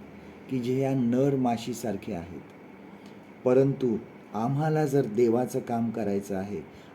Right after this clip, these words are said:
आम्हाला जर स्वर्गीय राज्य मिळवायचं आहे, तर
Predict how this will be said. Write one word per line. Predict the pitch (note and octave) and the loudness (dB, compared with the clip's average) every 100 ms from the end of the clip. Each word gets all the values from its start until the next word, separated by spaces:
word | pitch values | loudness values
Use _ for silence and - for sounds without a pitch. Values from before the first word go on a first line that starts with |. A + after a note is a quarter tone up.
| - | -6
आम्हाला | B2 C3 D3 D3+ | -2 0 2 2
जर | C#3+ C#3+ | 2 0
स्वर्गीय | C3+ C3+ B2 B2 C#3+ C#3+ | 0 0 2 4 6 6
राज्य | C3 A#2 A2 | 6 2 2
मिळवायचं | B2 A2+ G#2+ G2+ G2 G2 | 2 4 4 4 2 -2
आहे, | F#2+ F#2+ - - - - | -6 -6 -8 -12 -20 -16
तर | - | -4